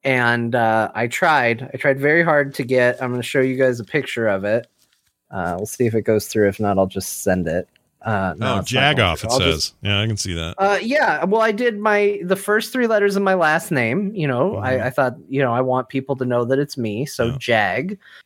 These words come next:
Speaker 2: Yeah.
Speaker 1: And then because I plan on driving not just on roads that they tell me to go, but off roads, I would put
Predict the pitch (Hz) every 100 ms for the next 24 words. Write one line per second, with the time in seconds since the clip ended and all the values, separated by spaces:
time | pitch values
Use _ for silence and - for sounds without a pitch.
0 | - - 139 135 127 131 127 - 127 131
1 | 143 123 117 120 147 127 127 123 120 127
2 | 117 117 120 120 117 - 123 - 123 117
3 | 110 123 127 131 123 - 120 117 117 156
4 | 180 147 123 - 82 101 110 139 113 147
5 | 175 - 135 104 101 110 110 117 - 123